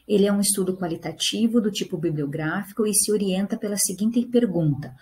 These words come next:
como as avaliações em larga escala se materializam nos projetos neoconservadores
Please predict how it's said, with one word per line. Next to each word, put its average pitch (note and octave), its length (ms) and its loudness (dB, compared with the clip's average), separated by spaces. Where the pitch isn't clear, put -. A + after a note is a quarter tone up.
como D4+ 600 6
as G3 180 -2
avaliações F#3 680 -2
em F#3 80 -6
larga E3+ 260 -8
escala F#3 420 -2
se G3+ 160 -2
materializam G3+ 840 0
nos G3+ 140 -4
projetos F#3 520 -4
neoconservadores F3+ 1080 -6